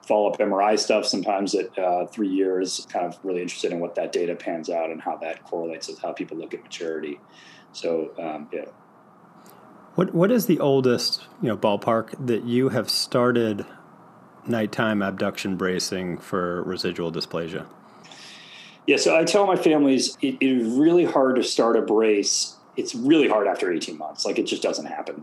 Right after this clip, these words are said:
Speaker 1: Uh, you know, I, most of my kids that I start bracing at six months for some residual dysplasia or at a year, by eighteen months, they're taking the thing off. And I tell the parents, like, "When you come in three days in the morning and the, and the, uh, brace is on the floor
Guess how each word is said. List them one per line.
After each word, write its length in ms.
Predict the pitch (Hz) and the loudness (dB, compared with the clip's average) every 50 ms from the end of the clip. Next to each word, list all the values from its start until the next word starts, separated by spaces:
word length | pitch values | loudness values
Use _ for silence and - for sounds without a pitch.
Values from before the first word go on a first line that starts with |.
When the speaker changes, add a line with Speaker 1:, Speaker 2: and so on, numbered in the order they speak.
| - - | -6 -4
Speaker 1:
Uh, 200 | 98 98 95 95 90 - | -2 0 0 0 -2 -2
you 80 | 110 | -2
know, 120 | 101 98 98 | 0 0 0
I, 300 | 104 110 107 139 139 131 | 0 0 0 -2 -4 -2
most 400 | 127 117 127 135 143 139 - - | 0 4 4 6 6 4 4 2
of 80 | 110 | 2
my 140 | 123 117 110 | 2 2 2
kids 320 | - - 123 110 - - | 2 2 0 0 2 0
that 100 | - 104 | 0 0
I 80 | 92 87 | 0 0
start 340 | - - - 107 104 101 98 | 0 -2 0 0 0 0 2
bracing 360 | 113 101 95 92 - 101 92 | 0 0 0 0 -2 -4 -6
at 100 | 87 - | -6 -6
six 260 | - - 101 87 - | -4 -4 -4 -4 -2
months 360 | 123 120 117 123 131 - - | 0 0 2 2 0 -2 -6
for 160 | - - 110 101 | -6 -4 -4 -4
some 180 | - - 101 | -2 -2 -2
residual 340 | 98 90 110 104 101 104 98 | 0 0 2 2 2 2 0
dysplasia 480 | 95 - - 107 107 101 98 104 104 104 | 0 0 2 2 2 4 4 2 2 2
or 220 | 95 92 95 90 | 2 0 0 -2
at 60 | 87 | -2
a 40 | 87 | -2
year, 540 | 87 92 101 107 107 107 107 113 117 117 - - - - - - - - - | -2 0 2 4 4 4 4 4 2 0 -4 -8 -18 -20 -20 -20 -20 -6 -2
by 80 | 101 104 | 0 2
eighteen 360 | 113 127 120 123 123 120 113 | 4 4 4 4 2 2 4
months, 240 | 110 104 95 - - | 2 2 2 0 -2
they're 100 | - 85 | -2 -2
taking 300 | - - 107 - 90 92 | 0 0 0 0 -2 -2
the 100 | 90 - | -4 -4
thing 220 | - - 82 87 | -4 -4 -2 0
off. 260 | 87 85 85 85 - | 0 0 -2 -2 -4
And 140 | 92 90 87 | -6 -6 -4
I 40 | 87 | -4
tell 220 | 87 - 113 98 | -2 0 0 0
the 80 | 90 - | 0 -2
parents, 320 | 107 98 90 90 87 - | -2 -2 -2 -2 -2 -2
like, 200 | - 85 78 - | -4 -4 -4 -4
"When 200 | 90 92 95 98 | -6 -6 -2 -2
you 180 | 98 101 104 107 | 0 0 0 -2
come 220 | 104 - 113 101 | -2 -2 -2 -2
in 160 | 101 98 95 90 | -2 -2 -4 -4
three 160 | 95 98 95 | -4 -2 0
days 240 | 98 98 92 90 92 | 0 0 0 0 -2
in 80 | 95 | -4
the 60 | 90 | -6
morning 280 | 87 90 90 87 87 87 | -6 -4 -4 -4 -6 -8
and 80 | 82 82 | -12 -14
the, 280 | - - - - - | -18 -14 -10 -8 -6
and 120 | 87 87 85 | -6 -4 -6
the, 320 | 82 - - - - 101 | -8 -8 -10 -8 -4 -4
uh, 60 | 87 | -2
brace 300 | 85 - 92 92 82 - | -2 -2 -2 -2 -2 -4
is 80 | - 95 | -4 -4
on 100 | 85 85 | -4 -6
the 80 | 85 | -6
floor 520 | - - - 101 90 87 82 85 85 82 | -8 -4 -2 -2 0 0 0 -2 -4 -6